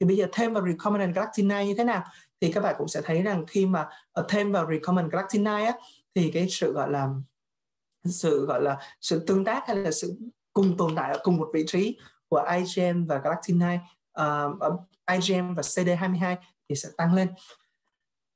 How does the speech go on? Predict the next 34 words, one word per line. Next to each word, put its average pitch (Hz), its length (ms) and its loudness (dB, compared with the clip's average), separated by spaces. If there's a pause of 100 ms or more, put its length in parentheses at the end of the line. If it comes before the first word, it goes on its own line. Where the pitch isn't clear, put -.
(220)
Ờm, 202 480 2
thì, 202 300 4
ờ, - 560 -2
thì 202 120 2
đó 185 260 2
là 208 220 0
vừa 165 200 -2
rồi 165 240 4
thì 165 100 -4
chúng 196 100 -2
ta 240 120 2
thấy 233 160 2
được 254 200 -2
rằng 165 140 0
là 156 100 0
có 185 120 -2
hai 240 240 -2
cái 262 80 -2
điều 180 240 2
mà 156 140 -4
mình 151 200 -6
muốn 175 100 2
nói, 185 160 0
rằng 220 160 -2
là 170 120 0 (320)
galactine 240 380 0
nine 226 140 0
thì 196 60 2
nó 180 120 0
sẽ 190 140 -2 (520)
tổ - 200 4
chức 302 160 2
các 320 140 -10
cụm 190 220 0